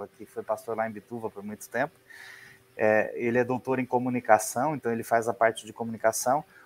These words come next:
O senhor Jairo Cristi, que é, é, é, é filho de pastor também, ele é, ele é empresário da,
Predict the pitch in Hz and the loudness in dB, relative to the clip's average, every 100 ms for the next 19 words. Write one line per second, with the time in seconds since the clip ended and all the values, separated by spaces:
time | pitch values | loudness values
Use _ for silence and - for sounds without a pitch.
0 | - 139 160 160 165 139 156 170 143 - | -4 -2 0 6 6 10 8 8 2 -4
1 | 139 185 - - 165 - _ - 135 131 | -2 -2 -4 -8 -8 -12 _ 4 8 10
2 | 123 - 117 - 113 - - - - 165 | 8 6 -2 -2 -6 -8 -12 -10 -2 0
3 | 147 143 139 - 151 143 143 143 139 139 | 2 4 4 6 2 2 0 4 4 4
4 | 127 135 139 147 123 110 131 143 131 120 | 2 -2 0 0 0 8 8 8 4 6
5 | 117 110 107 104 | 8 8 8 2